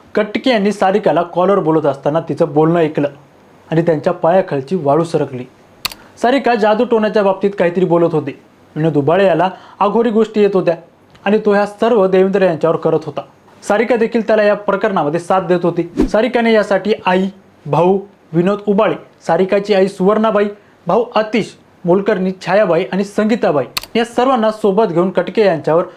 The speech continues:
अघोरी विद्येचे प्रयोग केले. घरात देवेंद्र यांच्या गादीखाली काळे झालेले लिंबू, सुई टोचलेली बाहुली, फुलदाणीत बिबे, स्मशानातील राख, कोळसा, लवंगाची माळ आणि शेंदूर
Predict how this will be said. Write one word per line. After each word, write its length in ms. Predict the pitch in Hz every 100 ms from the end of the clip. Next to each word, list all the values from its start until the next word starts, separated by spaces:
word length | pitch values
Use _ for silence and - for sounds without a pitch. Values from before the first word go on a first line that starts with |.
| -
अघोरी 280 | 202 220 240
विद्येचे 380 | 208 160 151 208
प्रयोग 300 | 202 180 165 -
केले. 160 | 151 - - - -
घरात 240 | 170 220
देवेंद्र 380 | 196 202 226 220
यांच्या 320 | 214 180 185
गादीखाली 480 | 165 175 196 185 185 196 - - -
काळे 240 | 202 202 226
झालेले 360 | 190 208 196
लिंबू, 260 | 190 190 147 - - - - -
सुई 120 | 208
टोचलेली 440 | 226 190 156 175 185
बाहुली, 400 | 170 190 202 214 - _ _ _ _ _ _ -
फुलदाणीत 440 | - 208 214 226 208
बिबे, 340 | 180 196 165 - _ _
स्मशानातील 760 | - 180 185 214 196 196 175 156
राख, 160 | 185 180 - _ _ -
कोळसा, 340 | 208 240 214 - -
लवंगाची 500 | 165 185 202 202 202
माळ 240 | 202 196 147 - _ 175
आणि 80 |
शेंदूर 380 | 190 - 214 147